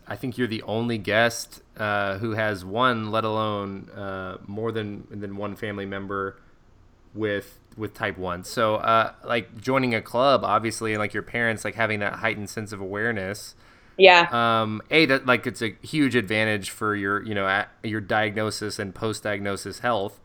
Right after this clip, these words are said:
Speaker 1: um, and kind of the adjustment and the education, 'cause there's really, like, almost no need for it. They're right there, um, and, and like you said, the routine is there.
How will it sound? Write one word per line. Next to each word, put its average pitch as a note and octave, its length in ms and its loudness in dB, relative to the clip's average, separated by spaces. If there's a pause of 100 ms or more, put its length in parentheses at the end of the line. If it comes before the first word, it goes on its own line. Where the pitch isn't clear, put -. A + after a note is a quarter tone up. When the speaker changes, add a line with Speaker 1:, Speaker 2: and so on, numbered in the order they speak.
(440)
Speaker 1:
um, G#2+ 320 4
and G#2 160 -2
kind A2+ 160 -6
of G2 80 -2
the G2+ 120 -2
adjustment G#2 520 -2
and G2 140 -2
the G2 100 -2
education, G2 540 -2
'cause G#2+ 100 -6
there's G#2 140 -4
really, C#3 220 2
like, F#2+ 200 -4
almost G2+ 240 0
no G2 160 -2
need A#2+ 300 -2
for G#2 180 -2
it. F#2+ 140 -6
They're G#2+ 160 2
right G#2+ 300 0
there, G#2 680 2
um, G2 520 -2 (100)
and, G2 580 -6
and G2 460 -8
like G#2 140 -4
you G#2 80 -6
said, A2+ 200 -4
the G2+ 60 -4
routine G#2 540 -4
is F#2+ 160 -6
there. G2+ 420 0